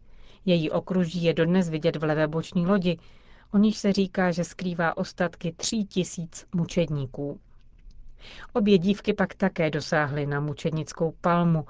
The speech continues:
Pudenciána v pouhých šestnácti letech, a pohřbeny byly v katakombách.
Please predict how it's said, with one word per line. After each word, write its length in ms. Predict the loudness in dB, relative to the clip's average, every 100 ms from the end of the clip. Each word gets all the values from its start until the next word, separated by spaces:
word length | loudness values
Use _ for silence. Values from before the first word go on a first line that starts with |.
| -12 -20 -18 -2
Pudenciána 800 | 2 4 2 2 2 4 2 0
v 80 |
pouhých 400 | 0 -2 -2 -4
šestnácti 680 | -4 -4 -2 -4 -4 -4 -2
letech, 380 | 0 0 -2 -4 -18 -20 -20 -20 -14 0
a 120 | 0
pohřbeny 480 | 2 0 0 2 2
byly 240 | 2 2
v 80 | 0
katakombách. 1040 | -4 -4 -4 -4 -4 -2 -4 -6 -12 -20